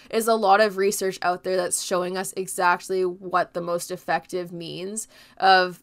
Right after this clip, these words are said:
handling and training horses without inducing high levels of stress are. So we have access to all these resources to know that. And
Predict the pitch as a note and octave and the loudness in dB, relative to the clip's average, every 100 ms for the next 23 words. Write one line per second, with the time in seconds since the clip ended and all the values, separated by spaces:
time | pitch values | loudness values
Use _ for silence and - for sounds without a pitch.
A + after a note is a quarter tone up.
0 | _ G#3+ G#3+ F#3 F#3+ F#3 F#3 F#3 F#3 F3 | _ -2 0 2 0 -2 -4 -6 -6 -6
1 | F3+ F3 E3+ F#3 F3+ F3+ F3 F3 E3+ F3+ | -4 -4 -4 -4 -6 -8 -2 0 0 -4
2 | F3 F3 F3+ F3 F3 E3 D#3+ D#3 F3 F#3 | -6 -6 -8 -8 -6 -4 -4 -6 -8 -8
3 | - D4+ C#4+ E3+ A2+ - - - - G#3 | -2 -2 0 -2 -4 -6 -14 -12 -2 0
4 | A3 B3 A#3 G3+ A#3 A3 G#3 G#3 F#3+ F#3+ | 2 6 6 6 4 0 -8 -2 0 2
5 | F#3 F3+ - - F#3+ A3 G3 E3+ F3 F3+ | 2 0 -4 -10 -6 -4 -2 -2 -2 -6
6 | F3 - F#3 F3 E3+ - F#3+ F3+ A#3+ C#4 | -8 -8 -8 -10 -12 -16 -8 -2 0 0
7 | F#3+ G2+ D3+ - - - - G3 G3+ G3 | -2 -4 -6 -12 -20 -16 -2 2 4 2